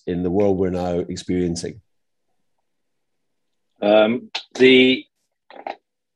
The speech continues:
Speaker 2: the H R that we knew, I don't know, let's just say fifteen years ago, human resources, humans as resources to be exploited and managed in a process that everybody understood and was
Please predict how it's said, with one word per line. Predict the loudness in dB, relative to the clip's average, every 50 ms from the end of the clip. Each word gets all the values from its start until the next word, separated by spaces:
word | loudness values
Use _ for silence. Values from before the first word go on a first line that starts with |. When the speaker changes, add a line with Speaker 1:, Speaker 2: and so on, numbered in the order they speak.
| _ _ _ _ _ _ _ _ -4
Speaker 2:
the | -2 -2 0 2
H | 2 0 0 -2 0 2
R | 2 4 4 4 2
that | 0 -2 -4 -4 -6 -8
we | -10 -10 -8
knew, | -6 -4 -4 -2 -2 -2 -2 -4 -4 -6 -10 -16 _ _ _ _ -20 -20 -20 _ _ _ -14 -14 -14 -18 -20 _ _ _ _ _ _ _ _ _ _ _ _ _ _
I | -10 -10 -10
don't | -10
know, | -8 -6 -6 -6 -6 -6 _ _ _ _ _ _ -20 -10 -4 -4
let's | -4 -4 -4
just | -6 -8 -8 -4
say | -2 0 0 0 0
fifteen | -2 -4 -6 -6 -6 -4 -2 -2 0 0 0
years | 0 0 0 0 0 -2 -4
ago, | -8 -12 -12 -12 -12 -12 -14 -16 _ _ _ _ _ _ _ _ -20 -20 -16 -14 -14 -14 -14 -18 _
human | -8 0 2 4 4 4 4 4 2 2
resources, | 2 2 2 0 -2 -2 -2 -2 -2 -4 -6 -8 -8 -8 -8
humans | -4 0 2 4 4 4 4 2 2 -2 -2
as | -2 0 0 0 -2 -2
resources | -4 -4 -4 -4 -4 -2 0 0 0 -2 -4 -4 -4 -4 -4 -6 -10
to | -12 -6
be | -2 -2 0
exploited | 0 -2 -6 -10 -4 0 2 2 2 0 -2 -6 -8 -6
and | -8 -8
managed | -6 -2 0 0 0 -2 -2 -4 -4 -4
in | -4
a | -4
process | -4 0 2 2 2 0 0 -2 -2 -2 -2 -4 -8
that | -10 -8
everybody | -6 -4 -4 -4 -4 -2 -2 -2 -2 -2
understood | -4 -6 -6 -10 -16 -4 0 4 4 4 4 0 -4
and | -12 -12 -12
was | -12 -14 -14